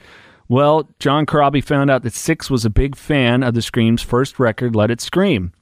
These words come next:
And so when they finally connected and were put together by former manager Doug Thayer,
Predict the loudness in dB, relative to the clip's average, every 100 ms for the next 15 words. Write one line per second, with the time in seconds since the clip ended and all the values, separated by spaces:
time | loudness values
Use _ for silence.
0 | -4 -2 0 2 2 0 0 0 2 0
1 | 0 0 0 2 2 0 0 -4 -2 -2
2 | 0 2 2 0 0 0 2 2 2 2
3 | 0 0 -2 2 2 2 -2 -2 2 2
4 | 2 0